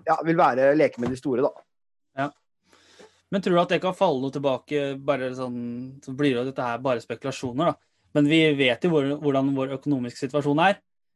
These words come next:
Speaker 2: Vi vet at vi er i rød sone, vi skal opp på gul. Tror du det har noe å si for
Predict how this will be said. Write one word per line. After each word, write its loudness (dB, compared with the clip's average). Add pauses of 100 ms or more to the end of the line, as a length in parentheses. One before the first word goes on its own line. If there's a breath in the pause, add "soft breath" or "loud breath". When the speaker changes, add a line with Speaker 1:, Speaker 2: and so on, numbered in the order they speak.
(100)
Speaker 2:
Vi 4
vet 0
at -2
vi 0
er 2
i 2
rød -4
sone, -2 (680)
vi -6
skal -4
opp -12
på -4
gul. 4 (360 loud breath)
Tror 4
du 6
det 6
har 6
noe 2
å 0
si 2 (180)
for 4